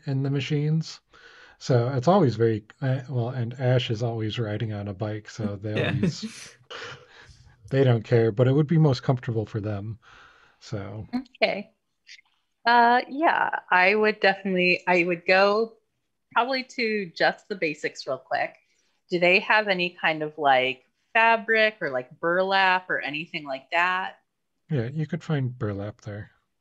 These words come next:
Speaker 3: Okay. So I get enough burlap to make kind of, like, a nice sturdy little nest that I can put the, you know, where they can be cushioned and put them in a nice toasty, snuggly corner of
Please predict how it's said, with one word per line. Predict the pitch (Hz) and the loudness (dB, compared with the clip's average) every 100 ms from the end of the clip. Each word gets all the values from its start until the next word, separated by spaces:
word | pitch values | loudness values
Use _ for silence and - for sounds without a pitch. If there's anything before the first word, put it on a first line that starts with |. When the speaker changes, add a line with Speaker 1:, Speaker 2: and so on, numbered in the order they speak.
| _ _ _ _ _ _ - | _ _ _ _ _ _ -16
Speaker 3:
Okay. | 170 156 127 - _ _ _ | -8 -4 -6 -8 _ _ _
So | 220 | -2
I | |
get | 214 302 | 0 -2
enough | 330 311 - | 0 -2 -2
burlap | 208 196 190 180 - | 0 2 4 4 0
to | 180 | -4
make | 165 160 | -4 -6
kind | - 170 | -6 -6
of, | 165 | -4
like, | 165 143 | -4 -4
a | 147 | -6
nice | 143 147 156 - - - | -6 -8 -8 -14 -20 -18
sturdy | - 156 156 156 | -6 -6 -4 -8
little | 156 147 147 | -6 -6 -6
nest | 135 147 - _ _ _ | -2 -2 -2 _ _ _
that | 151 143 | -2 0
I | 143 | -2
can | 143 156 143 139 135 _ | -2 0 0 -2 -12 _
put | 175 - _ | -4 -4 _
the, | 156 147 143 | -8 -8 -10
you | 156 | -8
know, | 143 | -6
where | 139 151 | -2 -2
they | 143 | -2
can | - | -6
be | 151 139 | -12 -8
cushioned | - 170 220 220 233 - - - - _ | -4 0 0 0 -2 -6 -16 -20 -20 _
and | 160 151 151 | 0 0 0
put | - 185 | 0 2
them | 190 180 175 | 6 6 4
in | 143 156 | 2 4
a | 147 143 | 6 4
nice | 139 151 156 - - - | 4 2 0 -6 -6 -4
toasty, | 156 - - 151 147 143 147 | -4 -6 -6 -4 -2 -4 -6
snuggly | - - 143 156 143 | -8 -4 -4 -2 -6
corner | - 156 143 131 131 127 139 | -2 0 2 4 2 2 0
of | 131 | -2